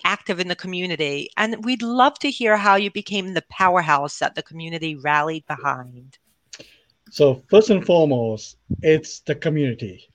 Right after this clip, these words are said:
Speaker 2: I mean, um, the community is what made the powerhouse, as you said, right? Uh, or as you called it.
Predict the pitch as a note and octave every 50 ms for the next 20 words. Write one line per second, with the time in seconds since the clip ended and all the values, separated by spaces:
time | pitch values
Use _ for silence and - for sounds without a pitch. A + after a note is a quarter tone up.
0 | _ C3+ C3+ C3 C3+ C#3 C3+ C3 B2+ B2+ C3 C3 - C3 B2 B2 B2 B2 A#2+ A2+
1 | A#2+ C3 - F3+ E3+ - - E3 E3+ F3+ F#3 F3+ F#3 E3 D#3 C3+ A#2+ B2 B2 C3
2 | C#3 C3+ C3 C3 - - A#2+ A#2+ B2 B2+ B2+ C3 B2 B2 _ _ _ _ _ _
3 | _ _ _ _ _ - B2+ A#2+ D3+ - _ _ - D3 C#3 C#3 C3+ C3 C3+ C3+
4 | B2+ A#2+ A2 - A#2+ - - A#2 G#2 - - - A#2+ G#2+ G#2 - - B2 B2 B2
5 | B2 B2 B2 - _ - - - - - - - - A#2 A#2+ A#2 B2 - C3 B2+
6 | C3 C3 B2+ - B2 - - C#3 C3 B2+ B2+ A#2 A2 A2 G#2+ -